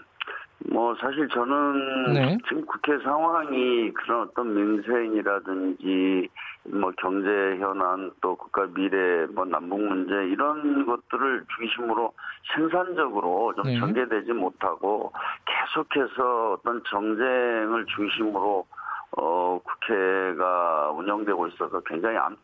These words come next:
Speaker 1: 안타깝습니다.
Speaker 2: 네.
Speaker 1: 사실 이번에는 좀 그런 일이 없어야 되고, 어, 말씀하신 어떤 임세원법이라든지,
Speaker 2: 네.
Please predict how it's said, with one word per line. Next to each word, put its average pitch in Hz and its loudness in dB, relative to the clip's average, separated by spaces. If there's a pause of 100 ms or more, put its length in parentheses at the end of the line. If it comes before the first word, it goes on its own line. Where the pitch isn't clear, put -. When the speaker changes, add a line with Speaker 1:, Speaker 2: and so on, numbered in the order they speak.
Speaker 1:
안타깝습니다. 101 -2
Speaker 2:
네. 127 4
Speaker 1:
사실 139 2 (460)
이번에는 113 0
좀 120 -2
그런 117 -2
일이 104 2
없어야 107 0
되고, 85 0 (400)
어, 76 2 (220)
말씀하신 98 -2
어떤 85 -2
임세원법이라든지, 98 0
Speaker 2:
네. 107 0